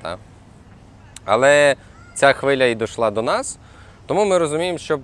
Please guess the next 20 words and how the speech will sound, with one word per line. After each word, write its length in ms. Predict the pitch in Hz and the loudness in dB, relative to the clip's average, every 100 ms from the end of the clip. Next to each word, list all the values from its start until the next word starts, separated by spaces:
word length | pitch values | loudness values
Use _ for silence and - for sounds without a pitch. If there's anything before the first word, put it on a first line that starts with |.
| - - | -10 -16
створювати 580 | - 135 151 147 - | -6 -2 0 -2 -2
майбутнє 1080 | 127 131 117 123 143 - 127 123 120 117 107 - _ - - - 92 | -2 -2 -4 -6 -8 -8 -6 -4 -2 -2 -4 -10 _ -20 -20 -20 -12
в 60 | |
галузях 680 | 101 135 123 107 101 85 - - - | -4 -2 -2 -2 -2 -2 -6 -20 -10
навчання, 1000 | 131 147 - 110 107 104 98 98 95 95 - - - _ | -6 -6 -4 -4 -4 -4 -4 -2 -4 -6 -12 -20 -20 _
бізнесу, 1080 | 95 123 107 110 107 - - 104 95 92 87 - - _ | -6 -4 -4 -6 -6 -8 -8 -6 -6 -6 -10 -16 -20 _
взаємодії 640 | 95 107 135 151 151 190 147 | -8 -4 -2 -4 -6 -6 -4
людей 340 | 139 143 143 | -4 -4 -4
з 80 | 120 | -6
люд-, 340 | 123 120 123 | -10 -10 -14
з 100 | 104 | -14
людиною, 600 | 107 127 139 254 254 135 | -8 -4 -4 -4 -4 -6
та? 280 | 98 131 226 - _ _ _ | -4 -6 -8 -14 _ _ _
Потрібно 440 | 131 - 208 175 | -8 -6 -6 -6
говорити 340 | 143 139 135 127 | -4 -6 -6 -6
про 180 | 127 | -8
довіру 300 | 120 123 117 | -6 -4 -4
перш 180 | 104 107 | -2 -4
за 120 | 101 | -4
все. 280 | 101 - 76 | -8 -6 -10